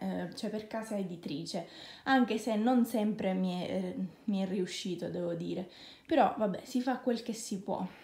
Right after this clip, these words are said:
Mm, in questo mobile,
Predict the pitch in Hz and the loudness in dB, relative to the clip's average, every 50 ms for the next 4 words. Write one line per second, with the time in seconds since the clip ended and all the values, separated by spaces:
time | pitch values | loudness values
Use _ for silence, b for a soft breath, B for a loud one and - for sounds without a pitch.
0 | B B 208 214 214 196 196 202 202 208 208 208 196 - - - B B B B | B B 0 2 2 2 2 2 2 2 0 0 -2 -4 -10 -14 B B B B
1 | B B B B B B - 240 226 - 262 247 - - - 262 240 254 294 349 | B B B B B B 0 0 2 4 2 0 0 0 0 4 6 6 6 6
2 | 370 330 302 320 302 277 285 277 - B B B | 4 2 4 4 6 6 8 6 6 B B B